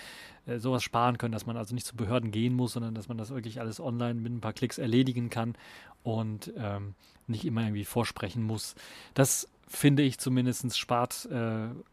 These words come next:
Nerven und Zeit bei den Kunden, würde ich jetzt mal <laughs> sagen, für die Behörden und natürlich dann auch die Behörden selber, die da natürlich, äh, weniger, mh, Stress,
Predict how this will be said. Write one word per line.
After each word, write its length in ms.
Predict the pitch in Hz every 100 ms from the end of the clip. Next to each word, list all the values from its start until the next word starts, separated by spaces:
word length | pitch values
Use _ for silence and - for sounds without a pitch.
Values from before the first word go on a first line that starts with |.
| _
Nerven 480 | 123 123 135 - 127
und 120 | 113
Zeit 460 | - 120 123 123 - - - - -
bei 380 | 113 110 113
den 240 | 113 110 101 -
Kunden, 600 | - 165 175 180 196 185
würde 180 | 165 160
ich 80 | 147
jetzt 180 | 147 -
mal 120 | 143
<laughs> 180 | 131 180
sagen, 300 | 175 135 135 - - -
für 420 | - 135 131 135
die 140 | 127
Behörden 560 | 127 123 117 127 127 127
und 220 | 165 123
natürlich 420 | 123 110 120 113
dann 160 | - 113
auch 140 | 110
die 160 | - 107
Behörden 380 | 110 110 113 98
selber, 400 | 104 135 135 104
die 140 | 104
da 140 | 104
natürlich, 540 | 104 101 104 101 - -
äh, 260 | 123 101
weniger, 440 | 104 117 113 107 104 - - - _ _
mh, 240 | 110 107 110
Stress, 580 | - - 110 104 -